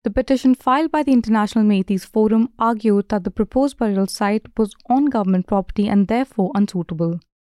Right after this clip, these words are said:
The Kuki-Zo outfits in Churachandpur expressed their desire to choose the location to assert its belonging to Churachandpur and not Bishnupur, some Meitei residents claimed.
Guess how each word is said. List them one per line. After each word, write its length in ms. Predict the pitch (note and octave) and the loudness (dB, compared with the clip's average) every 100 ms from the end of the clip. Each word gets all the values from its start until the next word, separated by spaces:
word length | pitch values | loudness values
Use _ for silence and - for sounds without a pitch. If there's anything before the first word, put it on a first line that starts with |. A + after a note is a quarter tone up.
| _ - | _ -2
The 100 | A3+ | 0
Kuki-Zo 560 | A3+ G3 G#3+ G3 G#3+ - | 0 0 0 2 0 0
outfits 480 | G3 G3 - B3 - | -4 -2 -4 -4 0
in 80 | G#3+ | 2
Churachandpur 760 | G#3+ G3 G3 G#3 G3 - G#3 | 2 2 0 0 0 -2 -4
expressed 540 | G#3+ - - C#4 D4 | -4 -8 -6 -4 -4
their 100 | - | -4
desire 460 | B3 G3+ F#3 F#3 F#3 | -2 -2 0 0 0
to 100 | G3+ | -2
choose 320 | - C4 C#4+ | -4 -2 -2
the 140 | - B3+ | 0 0
location 640 | G3+ - G3 - F3 F3+ | 0 0 -2 -2 -4 -4
to 80 | - - | -4 -6
assert 420 | - C4+ D4 C#4 | -4 0 0 -2
its 160 | A#3 | -6
belonging 600 | - G3+ F#3+ F#3 F#3+ F#3+ F#3 | -4 -2 0 0 0 -2 -2
to 80 | C4 | -4
Churachandpur 840 | C4+ A#3 G3 F#3 G#3+ G#3 G#3+ A#3 A3 _ _ _ | -2 -2 0 0 0 -2 0 -2 -4 _ _ _
and 140 | A3+ A3+ | 2 2
not 200 | C#4+ - | 2 0
Bishnupur, 600 | G#3+ - G3 - F3 F3 - _ _ | -4 -2 -4 -2 -2 -2 -4 _ _
some 240 | - D4 D4+ | -2 0 2
Meitei 360 | G3+ F#3+ G3 | 2 0 0
residents 440 | F3+ E3+ E3+ F#3 - | 0 -2 -2 -2 -2
claimed. 400 | F#3+ E3+ E3+ | -4 -2 -4